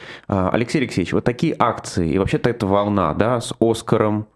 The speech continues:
а, с, э, вот этой акцией возле посольства,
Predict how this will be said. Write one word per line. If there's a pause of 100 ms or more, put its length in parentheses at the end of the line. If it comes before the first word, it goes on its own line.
(360)
а,
с,
э,
вот
этой
акцией
возле
посольства,